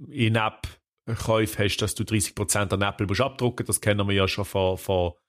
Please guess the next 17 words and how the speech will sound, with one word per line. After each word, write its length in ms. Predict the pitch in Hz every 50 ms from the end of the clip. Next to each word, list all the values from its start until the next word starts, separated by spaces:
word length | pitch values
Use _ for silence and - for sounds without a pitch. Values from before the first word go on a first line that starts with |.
| _ _ - _ _ _ _ - -
ähm, 680 | - 107 101 98 95 90 90 87 87 87 87 85 - - -
Epic 380 | - - 110 110 - 123 123 -
Games 380 | - 113 110 110 110 98 92
und 100 | 110 98 -
so, 180 | 113 110 110
die, 420 | 101 - 110 107 107 104 101 - - -
die 120 | - 117
Problematik. 680 | 98 95 98 98 107 101 104 98 98 95 - 98 - - _ _ _ -
Und 200 | - 110 104 98
das 80 | - -
andere 440 | 98 98 107 117 113 120 113 110 107
ist, 220 | 104 95 - - -
dass 260 | 104 98 - - -
die 80 | - _ _ _ _ _ _ _ _ _ _ - - -
A 160 | - 117 117
G 140 | 110 - 117
B 580 | - - 110 110 110 110 113 113 113 107 95